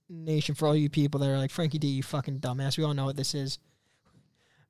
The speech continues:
Um, Fox Nation is an American subscription video on demand service. Okay, so it, it is a subscription service. Um, clips from the special show,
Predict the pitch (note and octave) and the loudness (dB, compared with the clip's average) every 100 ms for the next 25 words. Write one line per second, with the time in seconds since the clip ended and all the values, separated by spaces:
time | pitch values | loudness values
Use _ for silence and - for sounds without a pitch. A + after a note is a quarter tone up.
0 | _ - D#3+ E3 E3 E3+ E3 F#3+ F3+ F3+ | _ -2 4 6 8 6 6 4 6 4
1 | E3+ F3+ E3+ - D#3 D#3 D3 D#3 D#3+ E3 | 6 4 2 0 2 4 4 4 4 2
2 | D#3 D3+ - D3+ D#3+ D3 C#3+ C#3+ C#3+ C#3+ | 0 0 2 2 2 2 2 2 2 2
3 | D#3 C#3+ C#3+ D3 C#3+ C#3 C3+ C3+ C3+ - | 0 0 0 0 0 0 0 0 -2 0
4 | G3 - A2+ - _ _ _ _ _ - | 0 0 -4 -8 _ _ _ _ _ 2
5 | D3+ C3+ C3+ - D#3+ C#3 B2+ B2 C#3+ - | 4 4 0 0 0 0 -4 -8 -8 -8
6 | C3+ A#2+ C3+ B2+ B2+ B2+ B2+ - - _ | -8 -8 -8 -6 -6 -6 -8 -12 -20 _
7 | _ _ _ _ _ _ _ _ _ - | _ _ _ _ _ _ _ _ _ -20
8 | - _ _ _ _ _ _ F3+ F3+ F3+ | -20 _ _ _ _ _ _ 2 4 6
9 | F3+ F#3 F3+ E3+ - - B3+ - - A3+ | 4 2 -2 -10 0 8 8 8 2 4
10 | G#3+ G#3 G3 F3 - - F3 E3 F#3 E3 | 6 6 4 2 0 2 4 4 2 0
11 | D#3+ - E3 D3+ D3 D3+ D3+ | 0 2 2 4 4 2 -2